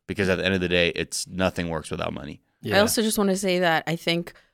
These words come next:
Speaker 3: the way that, like, becoming complicit in evil works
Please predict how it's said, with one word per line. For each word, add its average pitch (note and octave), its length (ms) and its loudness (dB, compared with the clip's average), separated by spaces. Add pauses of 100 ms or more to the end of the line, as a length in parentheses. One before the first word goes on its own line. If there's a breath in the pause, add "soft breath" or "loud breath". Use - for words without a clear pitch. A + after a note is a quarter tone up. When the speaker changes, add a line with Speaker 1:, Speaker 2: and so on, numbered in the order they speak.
(480 soft breath)
Speaker 3:
the F#3+ 100 6
way D#3+ 220 8
that, E3+ 220 4
like, D#3 240 0
becoming D#3 440 0
complicit D3+ 600 -2 (360)
in D#3+ 240 -2
evil E3+ 320 2
works A#2+ 560 -4